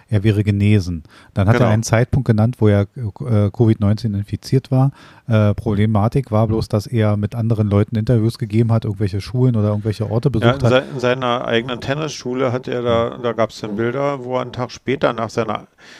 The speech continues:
Speaker 2: angeblichen und von ihm genannten positiven,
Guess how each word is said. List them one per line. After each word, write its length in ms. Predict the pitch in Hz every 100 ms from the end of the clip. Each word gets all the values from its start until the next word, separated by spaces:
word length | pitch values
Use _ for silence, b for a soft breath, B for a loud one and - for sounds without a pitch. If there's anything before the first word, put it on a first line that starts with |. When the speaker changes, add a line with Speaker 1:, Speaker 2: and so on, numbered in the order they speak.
| B
Speaker 2:
angeblichen 1080 | - 110 104 135 - 123 135 131 120 120 - -
und 120 | 120
von 200 | 104 110
ihm 340 | 117 113 117 113
genannten 640 | 101 104 110 107 120 104
positiven, 800 | - 127 127 104 - 131 123 107